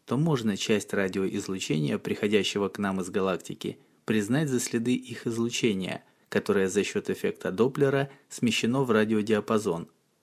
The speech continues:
так как предполагаемые источники этого излучения – ракеты – движутся с околосветными скоростями.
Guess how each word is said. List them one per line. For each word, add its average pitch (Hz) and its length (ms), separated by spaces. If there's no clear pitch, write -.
так 95 200
как 92 220
предполагаемые 95 920
источники 95 600
этого 92 320
излучения – 90 760
ракеты – 101 680
движутся 135 600
с - 100
околосветными 92 720
скоростями. 92 800